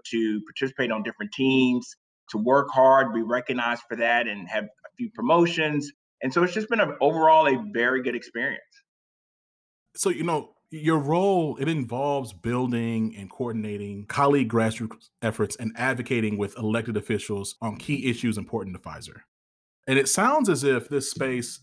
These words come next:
Speaker 2: and we've talked about this before on Living Corporate, it demands a high level of emotional intelligence and self-awareness. Like, talk to me about navigating governmental spaces as a Black man, especially in this past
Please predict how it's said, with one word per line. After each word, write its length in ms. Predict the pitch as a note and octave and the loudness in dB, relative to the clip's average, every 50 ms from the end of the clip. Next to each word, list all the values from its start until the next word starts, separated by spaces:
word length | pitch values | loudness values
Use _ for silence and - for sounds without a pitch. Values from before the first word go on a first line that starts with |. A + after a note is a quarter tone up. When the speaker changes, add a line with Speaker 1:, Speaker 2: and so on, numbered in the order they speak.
| _ B2 | _ -10
Speaker 2:
and 100 | A#2+ C#3 | -8 -8
we've 80 | C3 | -4
talked 240 | - - E3 D#3 D3 | -2 -2 -2 -2 -2
about 140 | C#3+ C3+ B2 | -2 -4 -4
this 120 | B2 A2 | -4 -6
before 240 | - A2 - - A#2 | -8 -8 -6 -4 -2
on 80 | A2+ A2 | -2 -2
Living 180 | G#2 G#2 G2+ | -4 -6 -8
Corporate, 480 | - - A#2+ A2 A2+ - G2+ G2 F#2+ - - | -6 -4 -4 -4 -4 -6 -8 -8 -8 -8 -8
it 120 | - C3+ | -6 -2
demands 420 | C3+ D3 C3 C3 C#3+ D#3 D#3+ D3 B2+ | -2 0 0 0 0 0 0 0 0
a 80 | A#2+ | 0
high 320 | G#2+ - - - D3 D3 D3 | -2 -2 -2 0 2 2 2
level 380 | C#3 C3 C3 B2+ B2 A#2+ A2+ | 4 2 2 2 2 2 2
of 280 | A2+ A2 G#2 G2 - - _ - | 4 2 2 0 -4 -8 _ -2
emotional 440 | A#2+ A#2+ A#2+ C3+ C#3+ C#3+ - C#3 B2+ | 2 2 4 4 4 2 2 0 0
intelligence 540 | A#2 A2+ A2+ B2+ B2 A#2+ A#2 A2+ A2 A2 - | 0 0 0 0 0 0 0 -2 -4 -4 -6
and 100 | G#2+ G2 | -8 -8
self-awareness. 840 | - - A#2+ A2+ A2 - G#2 G2 G2+ G2+ G2+ G2 F2+ E2+ F#2 - - | -6 -4 -4 -4 -4 -4 -6 -6 -6 -6 -8 -10 -10 -12 -12 -10 -8
Like, 260 | G#2+ G2+ F#2+ - _ _ _ _ _ _ _ | -8 -8 -8 -10 _ _ _ _ _ _ _
talk 300 | - - A3+ A#3+ C#4+ - | -8 -6 -6 -6 -6 -6
to 100 | - - | -6 -6
me 200 | G3 F#3 F3+ D#3+ | -4 -4 -2 -2
about 480 | C#3+ B2+ B2 A#2+ A2+ A2 A2 A2 - - _ _ _ _ _ _ _ _ _ _ | -2 0 2 2 4 4 2 0 -2 -8 _ _ _ _ _ _ _ _ _ _
navigating 840 | A#2 A2+ A#2 A#2+ C3+ C#3+ D#3 D#3+ D#3 D3 C#3+ C#3+ C#3 C3 C3 B2 A2+ A2+ | -2 0 2 2 2 2 2 0 0 0 2 2 2 4 2 2 0 0
governmental 600 | - C#3+ C3 C3 C3 B2 B2 A#2+ A2+ - A#2+ A2 | 0 0 0 2 0 0 -2 -2 -2 -4 -6 -8
spaces 460 | - - A#2+ A2+ A2 A2+ A#2+ A2 A2 | -8 -6 -6 -6 -6 -8 -10 -12 -10
as 240 | - A#2 A2+ G#2+ A2+ | -8 -6 -6 -6 -6
a 60 | G#2 | -8
Black 400 | F#2+ G#2 A2 A2 A2+ A2+ A2+ G#2+ | -6 -4 -4 -4 -4 -4 -6 -8
man, 360 | G#2 G#2 G2+ G2 G2 G2 F#2+ - _ _ _ _ _ | -8 -8 -8 -10 -12 -14 -16 -18 _ _ _ _ _
especially 800 | F3 - - - - - G3+ G#3 G#3 - G3+ F3+ F3 D#3+ D#3 C#3+ | -4 -2 -2 -2 0 0 0 0 0 0 0 0 0 0 0 -2
in 340 | - - D3 C#3 C#3 B2 A#2 | -2 -2 -2 0 0 0 0
this 200 | B2 D3+ D3 - | -2 -2 -2 -4
past 420 | - - D#3 D3+ D3+ C#3+ - - | -4 -2 0 2 2 0 -2 -4